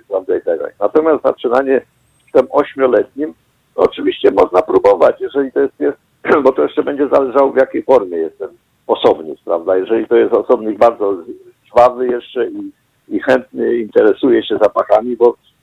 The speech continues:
pierwsze co, pies, pies musi się interesować tym zapachem, prawda? Jeżeli on tak sobie na spacerach tylko idzie i nie obwąchuje niczego, tylko tak sobie,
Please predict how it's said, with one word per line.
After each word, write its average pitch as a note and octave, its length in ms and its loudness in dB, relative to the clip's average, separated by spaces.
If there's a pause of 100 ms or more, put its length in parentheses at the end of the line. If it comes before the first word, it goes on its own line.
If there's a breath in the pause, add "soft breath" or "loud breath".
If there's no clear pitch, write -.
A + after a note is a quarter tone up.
(120)
pierwsze D#3+ 300 2
co, D#3+ 120 4
pies, D#3+ 240 -2 (100)
pies D#3 160 -2
musi D3+ 220 -8
się D#3 60 2
interesować C3+ 760 0
tym - 140 -20
zapachem, - 500 -6
prawda? - 280 -6
Jeżeli D3 300 -2
on C#3+ 140 0
tak C3 200 0
sobie B2+ 240 0
na A#2 240 0 (400)
spacerach A#2 560 2
tylko A2 260 -2
idzie A#2 400 0
i G#2+ 300 -6 (280)
nie B2+ 140 4
obwąchuje A#2+ 720 0
niczego, A#2 460 -4
tylko G2+ 280 -4
tak G2 200 -2
sobie, F2+ 300 -2